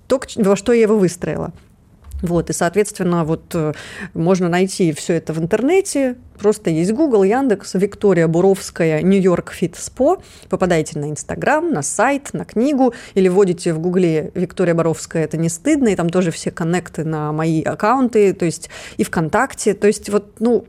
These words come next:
было бы желание, на самом деле. Я очень хочу, чтобы у людей сложилось,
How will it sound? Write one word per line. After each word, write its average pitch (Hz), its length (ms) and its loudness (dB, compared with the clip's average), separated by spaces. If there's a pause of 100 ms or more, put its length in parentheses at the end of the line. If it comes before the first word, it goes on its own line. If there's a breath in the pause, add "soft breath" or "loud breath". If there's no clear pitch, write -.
(420)
было 254 280 2
бы 233 120 2
желание, 233 400 0
на 170 80 -4
самом 196 260 -2
деле. 294 340 2 (600 loud breath)
Я 196 200 0
очень 226 220 0
хочу, 233 260 -6
чтобы 214 260 -4
у 208 40 2
людей 208 420 0
сложилось, 220 520 0